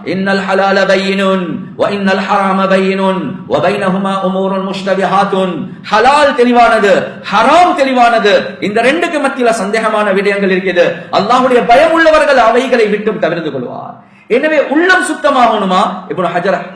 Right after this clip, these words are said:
அஸ்கலானி ரஹிமஹுல்லாஹ் அவங்க சொல்றாங்க, இந்த ஹதீஸை பார்க்கக்கூடிய நேரத்துல என்ன விளங்குது? உள்ளம் சுத்தமாகறதுக்கு ஹலால் ஹராம் பேன்றது ஆக முக்கியம், அது ஒரு நிபந்தனையாக அல்லாஹ் வச்சிருக்கிறார். எனவே உள்ளம் சுத்தமாகிறது மட்டுமல்ல,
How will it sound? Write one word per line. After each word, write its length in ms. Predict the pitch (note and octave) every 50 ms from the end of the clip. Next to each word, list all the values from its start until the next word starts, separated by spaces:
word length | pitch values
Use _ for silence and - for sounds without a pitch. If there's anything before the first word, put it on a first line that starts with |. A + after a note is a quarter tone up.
| - - _
அஸ்கலானி 440 | E3 E3 - - F#3+ F#3+ F#3 F3 E3+
ரஹிமஹுல்லாஹ் 420 | E3 E3+ F3 F3 E3+ D#3+ E3+ E3+
அவங்க 280 | D#3 D3 D3 C3+ - F#3+
சொல்றாங்க, 640 | G3 G#3+ G#3 G#3 A3 B3 C4 C4 B3+ - - -
இந்த 180 | - F3+ F3 E3+ E3+
ஹதீஸை 360 | F3+ F#3 A3 B3 A#3+ A3 F#3 E3
பார்க்கக்கூடிய 360 | F#3 G3+ - G#3 G3 F#3+ F3
நேரத்துல 320 | F3+ E3+ F3+ F#3+ F#3 F3+ F3
என்ன 180 | E3 F#3+ G#3+
விளங்குது? 420 | F#3 F3+ F#3+ F#3 F3+ E3+ E3 D#3 D#3 - - - - -
உள்ளம் 460 | A3+ C4+ D4 D4+ D4+ D4+ D4 D4 C#4
சுத்தமாகறதுக்கு 920 | - C4+ C4 - - - C4+ B3 A#3+ A#3+ A#3 A3+ A3 G3+ A3 A3+ A3 A#3+ C4 D4 D#4+ - - - - - - -
ஹலால் 360 | D#3+ E3 F3 F#3 G3 G3 F#3 - F3+
ஹராம் 340 | D3+ D3+ F3+ G3 G#3 G3 -
பேன்றது 340 | - E3 E3 E3+ E3+ F#3 F3+
ஆக 180 | C3+ - - D3+
முக்கியம், 500 | B2+ A#2+ - C3+ B2+ A#2 A#2+ A#2 - - -
அது 140 | - B2+ D3
ஒரு 100 | D#3+ D#3
நிபந்தனையாக 640 | C#3+ D3+ - A#3 B3+ C4 B3+ - F3+ E3+ C#3+ -
அல்லாஹ் 200 | - - - -
வச்சிருக்கிறார். 560 | C#3+ B2+ - - - - - - _ _ _ _ _ _ _ _ _ _ _
எனவே 220 | - F3+ A#3 A#3+ A#3+
உள்ளம் 440 | A#3+ B3+ C#4+ D4+ D4+ D#4 D#4 D4+
சுத்தமாகிறது 720 | C4+ - C#4+ C4+ - C#4+ C#4+ C#4 C4+ C4 B3+ B3 A#3+ A#3+
மட்டுமல்ல, 800 | A3+ A#3 A#3 B3+ B3 A3+ A3 A3 A3 G#3 F3+ - - - - -